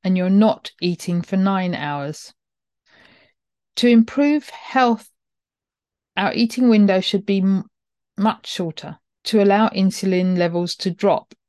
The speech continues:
in our non-eating window. The way you shorten your window is to close your eating window bit by bit. Delay your breakfast until eight fifteen and stop eating at twenty-two forty-five,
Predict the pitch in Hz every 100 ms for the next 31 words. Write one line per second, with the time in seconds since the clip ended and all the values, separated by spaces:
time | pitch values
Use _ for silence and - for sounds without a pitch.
0 | _ _ 185 185 170 175 175 180 175 180
1 | - - 165 - 160 165 175 175 147 151
2 | - _ _ _ _ _ _ _ _ _
3 | _ _ _ - 196 247 302 262 - -
4 | 330 320 220 190 165 170 170 175 - 196
5 | - - - 226 240 233 - 202 196 -
6 | 202 185 170 165 160 165 - _ _ _
7 | 190 180 - - - 170 - 147 - -
8 | - _ _ _ _ _ _ _ _ -
9 | 202 196 233 233 226 - - 175 - 175
10 | 170 - 170 - 175 - - 180 - 180
11 | 160 151 156 _ _ - 180 170 - 226
12 | - - - 160 - 170 170 - - 185
13 | 180 - - 156 147 - 151 151 165 -
14 | 196 156 147 -